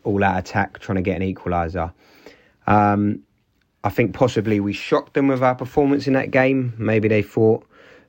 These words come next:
"New team coming up, they're sort of running hot at the top of the table." They may have underestimated us, I don't know. But yeah, so sort of going into this game, I thought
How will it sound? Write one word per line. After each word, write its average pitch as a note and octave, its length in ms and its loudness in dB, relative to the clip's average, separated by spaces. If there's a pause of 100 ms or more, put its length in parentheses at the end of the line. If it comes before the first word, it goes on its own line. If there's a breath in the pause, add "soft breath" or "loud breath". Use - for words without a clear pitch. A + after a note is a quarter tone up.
(120 soft breath)
"New A2+ 220 4
team A2 240 0
coming G#2+ 320 0
up, A2 280 0
they're G#2+ 540 0
sort - 260 -6
of G#2 80 0
running G#2+ 280 2
hot A2 340 -2
at G2 120 -8
the - 40 -14
top - 240 -6
of G2 60 -2
the G2+ 40 2
table." G2+ 640 0 (760 loud breath)
They G#2 120 2
may A2 260 4
have G#2+ 120 4
underestimated G#2 640 0
us, G#2 480 -2 (220)
I G#2 60 -4
don't G#2 240 -4
know. A#2+ 380 -2 (1000 soft breath)
But D3 140 -2
yeah, C#3+ 220 0
so B2+ 280 0
sort B2+ 180 -2
of A#2 80 -6
going C3+ 240 0
into B2+ 160 -4
this B2 160 -2
game, A2 260 2
I A2 60 4
thought A#2 460 2